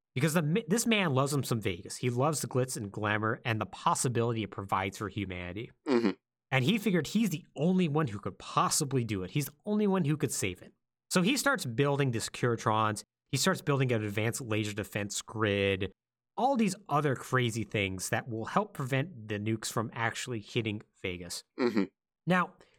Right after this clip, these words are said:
Speaker 1: these systems have a few glitches in them, so he has the Platinum chip printed in Sunnyvale, California,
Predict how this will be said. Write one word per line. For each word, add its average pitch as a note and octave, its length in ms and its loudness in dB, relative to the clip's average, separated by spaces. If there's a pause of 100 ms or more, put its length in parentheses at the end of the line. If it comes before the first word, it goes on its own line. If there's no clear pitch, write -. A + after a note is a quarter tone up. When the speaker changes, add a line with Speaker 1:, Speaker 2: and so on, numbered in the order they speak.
Speaker 1:
these G3+ 140 2
systems D4+ 320 2
have A3+ 180 2
a C#3+ 160 -4
few F#3+ 220 0
glitches C#3 400 0
in E3+ 80 2
them, F#3+ 160 0
so E3+ 140 2
he A3+ 400 2 (300)
has A#3+ 420 2
the C#3+ 380 2 (300)
Platinum D#3+ 340 0
chip C3+ 280 -2
printed C3 380 -2
in G2+ 80 -8
Sunnyvale, A#2 500 2
California, G#2 720 -2